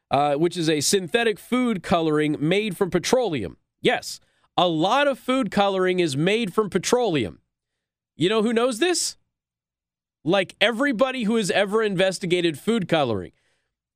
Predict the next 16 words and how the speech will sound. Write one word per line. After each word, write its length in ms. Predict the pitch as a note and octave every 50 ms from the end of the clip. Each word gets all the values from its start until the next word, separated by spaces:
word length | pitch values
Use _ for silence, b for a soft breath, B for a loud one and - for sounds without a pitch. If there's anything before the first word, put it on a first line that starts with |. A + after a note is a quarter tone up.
| _ _ _ _ _ -
Most 520 | E3 F3+ G3 B3+ D4+ E4 E4 - - -
parents 520 | - - A#3 B3+ C4+ B3+ F3+ C#3 B2 - -
are 180 | D3+ E3 E3+
aware 340 | D#3+ D3 E3 F3+ F3+ D#3+ D3
of 100 | B2+ F#2+
this. 300 | F#2+ - - - - -
And 160 | - F3+ F#3+ F#3
the 60 | G3
reason 340 | A#3+ C#4 D4 C4+ G#3+ A#3+ A3+
that 140 | G#3 -
you're 160 | F#3 G3 F3 D#3
aware 340 | D3 C#3+ G#3 C4 C4 A#3
of 100 | G3 E3+
this 240 | D3 D#3 D#3+ D#3 -
is 120 | D#3 D3 C3
because 680 | D#3+ E3 D#3 - F3+ E3+ D#3+ D#3 D3+ C3+ - - -